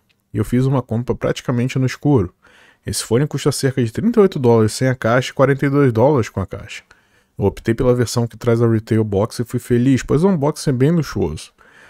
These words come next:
A caixa externa traz o render do fone de todos os lados e a frase "Listen to the perfect sound". Eu imagino que eles queriam dizer purest, mas todos sabemos que erros ortográficos na caixa melhoram vinte e cinco por cento a sonoridade de um Sci-Fi.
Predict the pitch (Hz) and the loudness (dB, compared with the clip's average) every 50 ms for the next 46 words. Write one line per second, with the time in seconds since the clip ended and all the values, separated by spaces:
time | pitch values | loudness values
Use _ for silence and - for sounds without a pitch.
0 | _ _ - - - - 127 - - 208 185 - - 151 131 135 135 127 127 - | _ _ -12 -12 -4 -2 -2 0 0 -2 -2 -2 0 0 0 2 2 0 -2 0
1 | - 123 123 117 104 107 113 117 120 117 110 104 - - - 98 101 101 101 98 | 0 0 0 0 0 0 2 2 2 0 0 -2 -4 -6 -6 -4 -4 -4 -4 -6
2 | - - 107 113 113 127 147 147 131 117 120 127 143 151 151 147 147 151 143 - | -2 -2 0 0 0 0 0 2 2 4 4 2 2 0 -2 0 0 0 0 0
3 | - 113 110 107 117 120 120 117 - _ - - - - _ - 104 139 180 - | -2 -2 0 0 0 -2 -4 -8 -14 _ -20 -20 -20 -12 _ 0 0 0 0 0
4 | - 190 175 - - 151 143 - _ - - 135 151 170 165 - - - 110 87 | -2 -2 -2 -2 -2 -4 -4 -4 _ -2 0 2 4 4 2 0 -2 0 0 0
5 | 76 - - - - - 107 95 90 - - - - _ _ _ _ _ _ _ | 0 -4 -12 -12 -6 -4 -4 -2 -4 -6 -10 -18 -20 _ _ _ _ _ _ _
6 | _ - 190 226 - 302 220 143 131 165 190 196 185 - 190 180 - - - 156 | _ -6 -4 -2 0 2 2 2 2 2 0 0 -2 -2 -4 -4 -4 -2 0 0
7 | 160 175 170 151 131 123 143 147 139 - - _ - - 175 208 190 127 95 - | 2 2 2 0 0 2 2 2 0 0 -6 _ -2 2 4 6 6 6 4 2
8 | - - - - _ _ - - - - - _ _ - 113 143 170 - - - | -2 -10 -18 -20 _ _ -20 -20 -20 -20 -20 _ _ -2 0 0 0 0 -2 -8
9 | _ _ - 254 285 311 - - 233 180 160 160 170 175 - - - 139 127 135 | _ _ -6 -2 -2 -2 0 0 2 2 4 2 2 2 -2 -2 2 2 4 6
10 | 185 220 214 196 190 185 - - - 120 120 113 110 107 - - 123 117 156 151 | 6 6 6 6 4 2 2 2 2 2 2 2 0 0 -2 -6 -4 -4 -4 -4
11 | - - 107 123 - - 147 147 143 131 131 147 147 131 107 101 113 160 214 - | -4 -2 -4 -2 -2 -2 0 2 4 4 4 4 4 2 2 2 2 2 0 -2
12 | - - 185 175 175 - - 160 - - - 101 104 117 113 - 123 123 120 120 | -2 -2 -2 -2 -2 0 -2 -2 -2 -2 -4 -2 -2 -2 -2 0 2 2 2 4
13 | 110 107 107 110 117 110 - - 123 123 - - 147 120 95 - | 2 2 2 2 0 0 2 2 2 2 4 4 2 2 2 -2